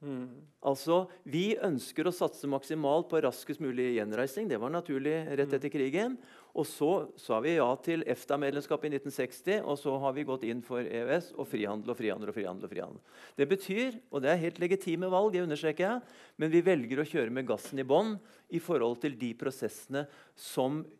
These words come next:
Speaker 2: gjør at vi får store samfunnsmessige omstillinger,
Speaker 1: Mm.
Speaker 2: sentraliseringsprosesser og så videre, you name
Speaker 1: Mm.
Speaker 2: it.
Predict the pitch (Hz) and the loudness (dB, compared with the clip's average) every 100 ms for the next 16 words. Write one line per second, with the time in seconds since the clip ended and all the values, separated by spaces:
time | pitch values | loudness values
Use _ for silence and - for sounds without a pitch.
0 | _ - - 139 131 120 131 147 135 139 | _ -20 -18 -8 0 2 4 2 0 -4
1 | 127 127 127 - 175 123 98 113 135 95 | -2 -2 -4 -4 -4 -2 -4 -4 -4 -4
2 | 98 - 113 - 117 98 92 - 98 101 | -8 -6 -6 -4 -4 -4 -6 -4 -4 -2
3 | 104 95 - 135 139 147 147 147 123 110 | -6 -6 -2 0 2 2 2 0 0 0
4 | 113 - 120 113 104 123 101 - 113 101 | -2 -4 -4 -4 -4 -4 -6 -6 -4 -4
5 | 95 101 95 92 | -2 -4 -4 -6